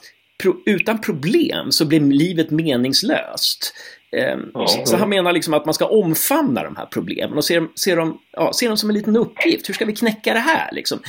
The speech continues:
Speaker 1: Istället för att det blir negativt.
Speaker 2: Ja. Det är lätt att säga det så, men det är klart att skulle man sätta sig i ett grupparbete, vilket man gör för sällan, sätter sig ner och pratar om just såna här saker som du pratar upp nu, problem och hur, hur gör vi det här till någonting bättre?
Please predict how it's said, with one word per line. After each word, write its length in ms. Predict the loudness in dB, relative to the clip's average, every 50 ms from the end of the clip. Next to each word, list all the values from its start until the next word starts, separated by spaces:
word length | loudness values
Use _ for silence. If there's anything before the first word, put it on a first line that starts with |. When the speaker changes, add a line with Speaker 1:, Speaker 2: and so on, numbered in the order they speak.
| -14 -8 -2 0
Speaker 1:
Istället 340 | 0 2 2 2 2 2 2
för 80 | 0
att 80 | 0 0
det 60 | 2
blir 140 | 2 4 4
negativt. 960 | 4 4 2 2 -2 -4 -8 -8 -8 -8 -8 -8 -8 -8 -10 -8 -10 -10 -10 -12 _ -20 -20 -20 -20 -20 -20 _ _ _ _ -10 -4 -2 -2 -2 -2 -4 -6 -6 -8 -8 -12 -10 -2
Speaker 2:
Ja. 380 | 2 4 6 6 4 4 0 -8 -16 -20 -20 -20 -20 -20 _ _ _ _ _ _ _ _ _ _ _ _ _ _ _ _ _ 2
Det 120 | 6 6
är 40 | 8
lätt 260 | 8 8 6 6 4
att 140 | 2 4 6
säga 280 | 4 4 6 6 6 4
det 80 | 4 2
så, 180 | -2 -4 -2
men 160 | 0 2 2 2
det 60 | 2
är 40 | 4
klart 280 | 4 4 4 4 2
att 160 | -2 -4 -4
skulle 180 | 0 2 4 4
man 140 | 4 4 2
sätta 260 | 0 0 2 0 2
sig 80 | 2 2
i 80 | 0
ett 60 | 2
grupparbete, 680 | 2 2 2 2 2 0 2 4 4 2 2 0 -4 -2
vilket 320 | 0 0 0 0 -2 -2 -2 _ _ -18 -18 -18 -18 -20 -20 -20 -20 -20 _ _
man 140 | 4 6 8
gör 140 | 8 6 4
för 100 | 2 0
sällan, 360 | 0 0 0 0 0 -4 -2
sätter 280 | -2 -2 -2 0 -2 -2
sig 120 | 2 2
ner 160 | 2 2 2
och 100 | 0 2
pratar 300 | 4 4 4 4 4 2
om 80 | 4 4
just 200 | 4 4 4 2
såna 120 | 0 -2 0
här 60 | -2
saker 220 | -4 -6 -6 -2
som 100 | 0 2
du 80 | 2 2
pratar 280 | 4 2 4 6 6 4
upp 140 | 4 2
nu, 120 | -2 -10 -10 -10 -8
problem 440 | 0 4 6 6 6 6 2 -4 -6
och 380 | -6 -6 -8 -8 -8 -6 -2 0
hur, 160 | 0 0 0 0
hur 80 | 2 4
gör 180 | 4 4 4
vi 40 | 4
det 40 | 2 0
här 80 | 0
till 120 | 0 -2 -4
någonting 220 | -2 -2 -2 0
bättre? 300 | 0 -2 -2 _ -12